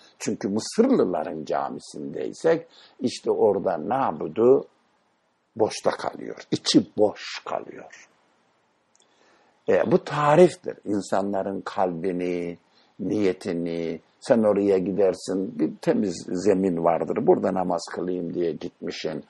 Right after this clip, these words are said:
Senin niyetinden, nabududan maksat Mısırlı falan değildir. Türk camisine gittin, Türk falan kesinlikle değil. Rabbini tanıyan, her türlü zerrenden,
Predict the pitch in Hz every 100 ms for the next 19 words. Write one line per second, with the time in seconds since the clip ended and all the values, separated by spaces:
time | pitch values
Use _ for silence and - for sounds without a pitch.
0 | - - - - 170 170 151 131 123 113
1 | - 110 104 110 107 127 113 101 101 101
2 | 107 98 98 98 - 104 - 131 - 110
3 | 98 101 98 90 87 85 69 82 85 82
4 | 73 71 - - _ - - - 113 95
5 | 92 101 92 90 90 - 90 - 123 110
6 | - 87 85 90 - 95 - 85 80 -
7 | 85 71 - 90 165 208 - - - -
8 | - _ - 104 123 151 117 110 151 165
9 | 202 - - 120 117 113 104 78 - _
10 | - 196 - 202 - 175 147 127 127 95
11 | 117 113 101 107 101 101 92 113 156